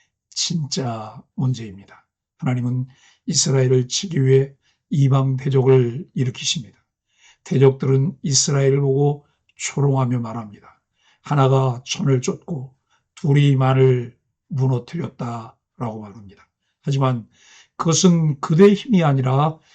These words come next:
하나님께서 이스라엘을 치셨기 때문입니다. 이스라엘의 진짜 문제는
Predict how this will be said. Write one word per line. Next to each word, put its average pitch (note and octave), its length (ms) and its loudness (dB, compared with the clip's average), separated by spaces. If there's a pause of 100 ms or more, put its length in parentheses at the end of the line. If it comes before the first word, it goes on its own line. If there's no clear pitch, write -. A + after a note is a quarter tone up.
(120)
하나님께서 C#3+ 640 -2 (120)
이스라엘을 D#3+ 920 2 (240)
치셨기 - 560 -8
때문입니다. G#2+ 520 -10 (540)
이스라엘의 A2+ 800 -6 (500)
진짜 D#3 480 0
문제는 D#3 640 -2